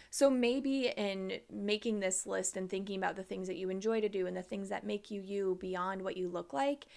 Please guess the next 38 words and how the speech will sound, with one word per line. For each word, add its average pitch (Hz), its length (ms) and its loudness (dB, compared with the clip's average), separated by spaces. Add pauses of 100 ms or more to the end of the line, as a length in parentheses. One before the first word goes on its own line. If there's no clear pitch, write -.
(140)
it 226 120 -2
can 269 100 0
also 285 260 4
spark 226 460 2
a - 20 -2
little 202 220 2
bit 190 480 4
of 180 400 -2
that - 180 -2
motivation 208 800 2
to 214 360 0
maybe 202 320 0
engage 196 480 0
in 196 140 -4
some 185 240 0
of 180 80 -2
those 175 380 -2 (260)
enjoyable, 196 920 2 (880)
um, 180 200 -4
activities 233 720 0 (320)
that 185 540 2
you 208 200 -2
feel 208 280 0
are 180 160 6
a 180 60 2
part 185 260 0
of 190 180 -8 (240)
who 214 80 0
you 190 260 0
are 202 420 0 (200)
that 202 160 2
maybe 202 220 0
you 202 160 2
haven't 190 440 -2
been 180 160 0
engaging 170 480 -2
in 156 380 -10
as 170 260 -4